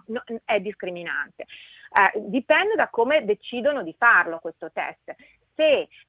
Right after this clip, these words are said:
a una certa età non te lo fanno più fare, se hai vissuto qua a determinati anni della tua vita, tipo appunto, eh, guardiamo gli italiani che vivono qua da trenta, quaranta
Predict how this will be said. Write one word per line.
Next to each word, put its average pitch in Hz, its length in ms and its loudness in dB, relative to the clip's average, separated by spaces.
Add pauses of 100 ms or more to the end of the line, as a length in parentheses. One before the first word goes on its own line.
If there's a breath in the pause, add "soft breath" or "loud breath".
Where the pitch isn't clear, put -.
(140)
a 196 80 -2
una 208 160 -8
certa 254 320 -2
età 269 320 2
non 285 160 -8
te - 80 -10
lo 262 80 -4
fanno 247 240 -6
più 240 140 -14
fare, 226 440 0
se 208 60 -10
hai 196 60 -8
vissuto 208 420 -12
qua 240 500 -2
a 233 220 -6
determinati 233 840 -6
anni 214 280 -8
della 233 160 -12
tua 226 140 -10
vita, 233 220 -10
tipo 220 340 -16
appunto, 220 500 -6 (160)
eh, 185 60 -14
guardiamo 202 420 -6
gli 214 60 -10
italiani 202 460 -6
che 220 100 -10
vivono 202 260 -8
qua 202 200 -4
da 208 100 -4
trenta, 202 400 -14
quaranta 202 380 -4